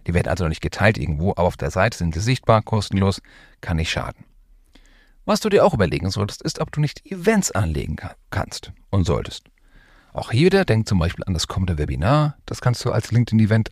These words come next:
auf der Company-Page anlegen. Denke an den kommenden Messeauftritt, einen Product-Launch oder was immer dir eben wichtig ist. Das kannst du alles anlegen und dann kann es gesehen werden. So,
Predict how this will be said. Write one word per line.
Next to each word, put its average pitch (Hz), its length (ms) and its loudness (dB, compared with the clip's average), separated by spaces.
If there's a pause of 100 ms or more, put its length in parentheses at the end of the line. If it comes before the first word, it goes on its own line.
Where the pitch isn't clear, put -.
auf 113 160 4
der 123 100 0
Company-Page - 680 0
anlegen. 95 500 0 (480)
Denke 92 180 0
an - 80 -6
den 80 80 -2
kommenden 65 280 -4
Messeauftritt, 120 800 0
einen - 140 -18
Product-Launch 110 720 0
oder 120 240 2
was 95 120 -4
immer 98 200 2
dir 90 140 -6
eben 85 240 -2
wichtig - 260 -4
ist. - 240 -18 (1120)
Das 104 300 2 (100)
kannst - 300 0
du - 80 -4
alles - 260 -4 (120)
anlegen 117 440 4 (920)
und 98 200 4
dann 101 180 2
kann - 220 -10
es - 320 -8
gesehen 135 640 4
werden. 57 240 -6 (2000)
So, - 240 -6